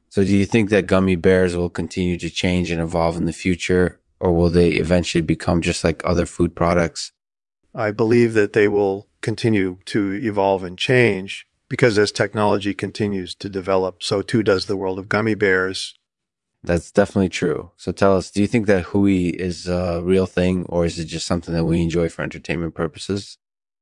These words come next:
Speaker 2: I would say that hooey is definitely real, and it can be a very entertaining way to spend an afternoon. But like everything else in life, it's also important to be aware of what we're consuming.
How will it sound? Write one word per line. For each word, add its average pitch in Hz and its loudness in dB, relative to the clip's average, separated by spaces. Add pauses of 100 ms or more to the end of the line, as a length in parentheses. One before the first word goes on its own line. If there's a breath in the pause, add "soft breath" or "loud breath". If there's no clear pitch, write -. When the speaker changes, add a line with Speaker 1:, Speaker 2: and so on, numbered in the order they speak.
(100)
Speaker 2:
I - 0
would 110 2
say 110 4
that 101 -2
hooey 117 2
is 98 0
definitely 104 -2
real, 101 0 (100)
and 101 -2
it 101 -8
can 110 -2
be 98 0
a 95 -2
very 101 2
entertaining 101 -2
way 98 -2
to - -12
spend 101 -2
an 95 -6
afternoon. 95 -6 (200)
But 101 2
like 92 0
everything 101 2
else 95 2
in 98 0
life, 92 -2
it's 101 -4
also 92 0
important 92 -2
to 104 -6
be 92 -2
aware 92 -2
of 92 -4
what 95 -4
we're 90 -6
consuming. 90 -10